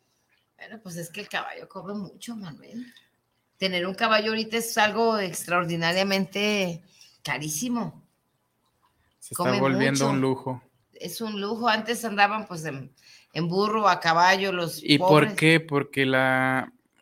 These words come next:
Speaker 2: lo, lo comentamos ese tema en otro programa. Hace algunos años, este, el país, el setenta por ciento de la población, pues, vivía en el campo y el treinta por ciento en la ciudad.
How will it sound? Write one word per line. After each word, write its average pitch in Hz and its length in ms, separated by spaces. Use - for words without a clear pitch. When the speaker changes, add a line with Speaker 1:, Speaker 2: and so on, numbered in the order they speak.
Speaker 2:
lo, 127 340
lo 127 260
comentamos 131 720
ese 139 240
tema 139 380
en 131 80
otro 123 260
programa. 110 540
Hace 165 500
algunos 147 500
años, 151 500
este, 113 600
el 110 100
país, 113 520
el 143 100
setenta 117 420
por 113 200
ciento 120 240
de 139 80
la 123 160
población, 117 680
pues, 110 260
vivía 104 400
en 110 80
el 107 140
campo 131 400
y 120 60
el 110 120
treinta 113 380
por 110 140
ciento 107 260
en 117 60
la 113 80
ciudad. 113 320